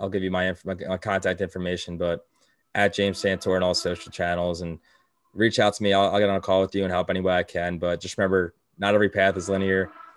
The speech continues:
There's gonna be the ups and downs, but if you know what you wanna do, or at least have an idea of what you wanna do, just keep working hard toward it, and you're gonna get there. Um, the worst thing you can do is give up. So, um,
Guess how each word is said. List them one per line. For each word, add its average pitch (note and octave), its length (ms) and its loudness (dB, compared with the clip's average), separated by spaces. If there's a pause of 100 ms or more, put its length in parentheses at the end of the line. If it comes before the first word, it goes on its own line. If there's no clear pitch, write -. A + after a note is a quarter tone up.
(140)
There's G2 100 -14
gonna G#2 160 4
be G#2 60 6
the G2+ 80 8
ups - 160 0
and F#2+ 80 -4
downs, F#2 340 2
but F#2 280 0
if F2+ 180 -8
you G2 160 0
know G2 160 2
what F#2 160 0
you G2+ 80 -2
wanna F#2+ 140 -2
do, F#2 280 0
or F2+ 120 2
at F2+ 40 0
least F#2 220 -2
have F2+ 100 -2
an F2+ 80 -2
idea F2+ 400 0
of E2+ 80 -4
what F2+ 240 -6
you F#2+ 60 -4
wanna F2+ 160 -4
do, F2+ 400 -2
just - 140 -18
keep F2+ 160 -6
working F#2 240 -2
hard F2 240 0
toward F2 260 -4
it, - 160 -4 (340)
and F2 160 -6
you're E2+ 80 -2
gonna E2+ 120 -2
get D#2+ 200 -4
there. D#2 240 -4 (120)
Um, E2 400 -4
the F#2 80 0
worst F#2 200 2
thing F2+ 100 -4
you E2 40 -8
can E2 100 -10
do F2 100 2
is E2 100 -4
give E2 160 -4
up. E2+ 200 -2 (120)
So, E2+ 320 -6 (580)
um, E2 340 -6